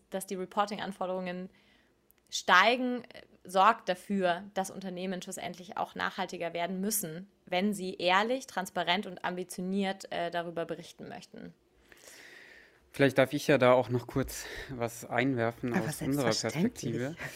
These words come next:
Speaker 2: Ähm, was ich bei dieser Debatte rund um, äh, das Reporting, und es ist so aufwendig, so ein bisschen abwegig finde, ist der Aspekt, dass, äh, wenn's darum geht, finanzielle Kennzahlen zu reporten, also beim Geschäftsbericht,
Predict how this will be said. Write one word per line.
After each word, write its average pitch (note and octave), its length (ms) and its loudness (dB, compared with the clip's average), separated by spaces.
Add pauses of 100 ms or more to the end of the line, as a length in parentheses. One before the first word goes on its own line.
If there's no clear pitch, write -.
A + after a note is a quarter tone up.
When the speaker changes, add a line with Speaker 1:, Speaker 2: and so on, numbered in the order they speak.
(380)
Speaker 2:
Ähm, B2 480 6
was B2 260 0
ich C#3+ 180 -2
bei C#3 80 4
dieser B2 260 0
Debatte B2 440 -2
rund B2 320 0
um, A#2+ 440 -2
äh, A#2 300 0
das A#2 240 -4
Reporting, A#2+ 560 -2
und A2+ 100 0
es A2+ 140 -4
ist A#2+ 140 -10
so B2 100 -6
aufwendig, B2+ 500 -2
so - 100 -10
ein A#2 120 -2
bisschen A#2 280 -6
abwegig C#3+ 540 -4
finde, B2+ 300 -2
ist A#2 200 -4
der A#2 120 -2
Aspekt, - 460 -6 (420)
dass, - 300 -8
äh, A#2 180 -8
wenn's A2+ 200 -2
darum A#2 280 0
geht, A2+ 160 -8
finanzielle B2 720 0
Kennzahlen A2 640 -2
zu A2+ 160 -8
reporten, A2 560 -4
also G#2+ 180 -2
beim G#2+ 220 0
Geschäftsbericht, - 840 -4